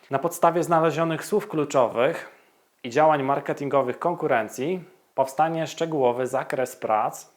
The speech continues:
e, których wdrożenie będzie skutkować lepszą widocznością Twojej strony w wynikach wyszukiwania Google. Będą to oczywiście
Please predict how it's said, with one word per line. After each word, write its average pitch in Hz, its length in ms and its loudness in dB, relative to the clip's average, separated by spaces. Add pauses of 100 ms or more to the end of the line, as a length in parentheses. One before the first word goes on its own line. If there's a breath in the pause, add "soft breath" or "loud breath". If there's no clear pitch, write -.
(120)
e, 123 120 -10
których 147 300 -2
wdrożenie 147 480 2
będzie 123 260 -2
skutkować 123 920 0 (140)
lepszą 147 340 -2
widocznością 127 720 -4
Twojej 165 280 -2
strony 113 400 -4
w 107 40 -16
wynikach 113 320 -6
wyszukiwania 107 560 -8
Google. 127 260 -6 (360)
Będą 127 240 -4
to 127 100 0
oczywiście 127 640 -2